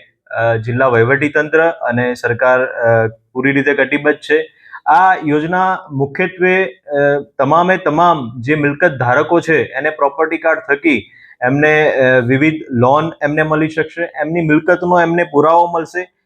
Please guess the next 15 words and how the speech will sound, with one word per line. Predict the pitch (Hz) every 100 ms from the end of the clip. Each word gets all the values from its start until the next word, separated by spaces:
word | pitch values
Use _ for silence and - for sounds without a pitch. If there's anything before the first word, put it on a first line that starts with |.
| _
જે | 117 139 165
વિવિધ | 135 139 170 165 -
એમને | 147 147 156
કામોમાં | 151 143 151 156 156 147 139
ઉપયોગ | 117 147 156 170
કરી | 165
શકે | 160 160 160 160
છે. | 170 - _ _ - -
આ | 143
સિવાય, | 139 143 151 160 165 160
અ, | 135 131 135
આ | 135 143
યોજના | 151 143 151
દ્વારા | 147 151 156 156 160 - 127
જે | 127 147 151